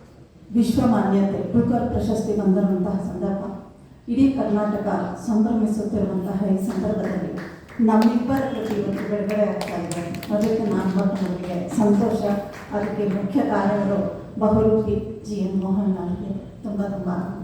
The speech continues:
ಕೃತಜ್ಞತೆಯನ್ನು ಸಲ್ಲಿಸ್ತಾ ಇದ್ದೇನೆ. ಈ ಗಾಂಧಿ ಭವನ ಕಳೆದ ವರ್ಷ ವಸುಂಧರಾ ಮೇಡಮ್ ಅವರು ನೆನಪಿರಬಹುದು, ಕಳೆದ ವರ್ಷದಲ್ಲಿ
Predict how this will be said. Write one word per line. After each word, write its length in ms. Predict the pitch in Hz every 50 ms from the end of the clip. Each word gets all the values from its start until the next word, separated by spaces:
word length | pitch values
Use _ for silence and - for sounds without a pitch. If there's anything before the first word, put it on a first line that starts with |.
| -
ಕೃತಜ್ಞತೆಯನ್ನು 720 | - 214 220 214 202 196 196 202 190 - - 170 - - -
ಸಲ್ಲಿಸ್ತಾ 440 | 214 208 190 175 - - 208 185 180
ಇದ್ದೇನೆ. 1400 | - 185 - 175 156 - 175 - - - 180 170 - - - - - - - - - - - - - - 247
ಈ 220 | 262 277 285 285 262
ಗಾಂಧಿ 400 | 226 226 226 233 233 240 226 214
ಭವನ 400 | 214 202 202 185 180 180 180 175 175 180 175 175 - - - - - - - - - - - - - - - - - - -
ಕಳೆದ 400 | - 247 254 277 285 269 233 214
ವರ್ಷ 200 | 220 - - - 220 196 180 180 180 - - - - - - - - - - - - - - - - - - - - - 220
ವಸುಂಧರಾ 380 | 202 214 240 226 226 226 233
ಮೇಡಮ್ 340 | 226 214 214 - 214 214 208
ಅವರು 200 | 208 202 202 202
ನೆನಪಿರಬಹುದು, 920 | 202 196 202 202 - - 202 - 202 - 180 190 208 - - - - -
ಕಳೆದ 300 | - 226 233 285 269 226
ವರ್ಷದಲ್ಲಿ 500 | 202 196 - - - - 196 196 190 202